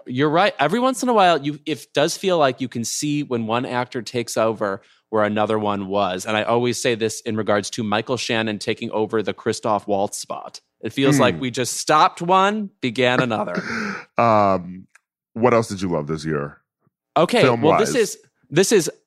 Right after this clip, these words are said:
Speaker 1: very borderline in the awards conversation. In fact, it, it, it's not even fair to say that. It's, it's out of the conversation. But guys, I thought I Wanna Dance with Somebody was good.
Speaker 2: I did too. I was, I am,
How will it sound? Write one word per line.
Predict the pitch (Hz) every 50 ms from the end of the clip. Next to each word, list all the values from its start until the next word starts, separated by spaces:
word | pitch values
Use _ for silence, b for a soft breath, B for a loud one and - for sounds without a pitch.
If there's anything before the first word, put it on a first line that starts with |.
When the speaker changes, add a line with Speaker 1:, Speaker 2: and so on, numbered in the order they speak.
| _ _ _ _ _ _ _ - - - _ _ _ _
Speaker 1:
very | - 120 113 - - 117 131 165 175 180 175 165 151 135
borderline | 113 120 117 117 110 110 107 101 95 92 95 95
in | 95 98 101
the | 101 98
awards | 98 101 101 98 -
conversation. | - 110 101 95 101 - - 104 - 151 165
In | 175 143
fact, | 190 175 160 165
it, | 156 - -
it, | 175 175 - _
it's | 160 135 -
not | 160 160 147 139
even | 139 123 127 113
fair | - 123 110 104
to | 101 95
say | - - 95 95
that. | 92 90 87 98
It's, | - - - - -
it's | 139 127 -
out | 135 113 104
of | 101
the | 95 98
conversation. | - 98 90 90 95 90 - 98 92 92 - 92 95 92
But | - 110 104 101 b b b b b b b b b _ _
guys, | 160 180 196 190 - - _ -
I | 135 196
thought | 240 - 339 330 - -
I | 160 170
Wanna | 180 190 185 175
Dance | 135 120 120 123 -
with | 170 147
Somebody | - 175 160 170 170 165 175 180
was | 156 120 120 117 -
good. | - - 104 107 90 85 - _ _ _ _ _ _ _ _ _ _ _ _ _ _ _ -
Speaker 2:
I | 143
did | 156 165 165 135
too. | 143 180 180 175 156 120 107 - _ -
I | 123 143 156 165
was, | 160 165 175 156 131 113 - - _ _ -
I | 139 156 160
am, | 165 160 160 156 147 135 -